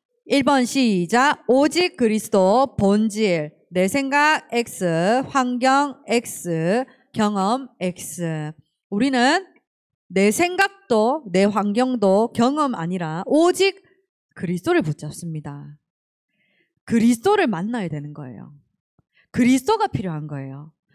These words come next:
흑암은 그리스도 앞에만 무너지지 내 경험, 내 생각, 내 생각대로 되면 큰일 납니다. 교회가 내 뜻대로 되면 안 돼요. 하나님 뜻대로 돼야 되지. 자, 일 번 시작.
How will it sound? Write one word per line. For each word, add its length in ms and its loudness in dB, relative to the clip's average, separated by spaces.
흑암은 760 0
그리스도 520 0
앞에만 680 0
무너지지 920 -2
내 280 0
경험, 560 0
내 260 0
생각, 500 -4
내 240 4
생각대로 580 -4
되면 300 0
큰일 320 -2
납니다. 600 -8
교회가 800 2
내 240 2
뜻대로 460 2
되면 240 -6
안 160 -12
돼요. 420 -8
하나님 300 -6
뜻대로 380 -2
돼야 200 0
되지. 540 0
자, 100 0
일 200 2
번 220 4
시작. 760 0